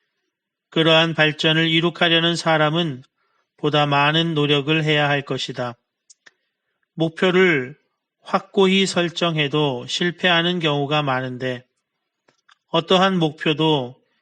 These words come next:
제대로 설정하지 않은 데다가 결심마저 미적지근하면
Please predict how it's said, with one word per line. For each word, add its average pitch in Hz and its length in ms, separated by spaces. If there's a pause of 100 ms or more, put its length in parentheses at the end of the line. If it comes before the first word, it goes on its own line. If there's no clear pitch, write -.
(140)
제대로 156 460
설정하지 165 800
않은 156 320
데다가 131 600 (680)
결심마저 160 1000
미적지근하면 147 1200